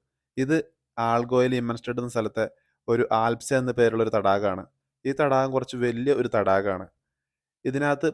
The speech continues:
പല ആൾക്കാരും, ഏ, ഇങ്ങനെ, ഏ, നമ്മുടെ ഈ ബോട്ടിംഗ് നടത്താനും അതുപോലെ തന്നെ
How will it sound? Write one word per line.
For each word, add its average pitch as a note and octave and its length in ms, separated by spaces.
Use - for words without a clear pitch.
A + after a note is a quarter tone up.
പല B2+ 200
ആൾക്കാരും, C3 560
ഏ, A#2 40
ഇങ്ങനെ, A#2 240
ഏ, A#2 80
നമ്മുടെ A#2 260
ഈ A#2 100
ബോട്ടിംഗ് A#2 440
നടത്താനും G#2+ 480
അതുപോലെ A2 360
തന്നെ A2 300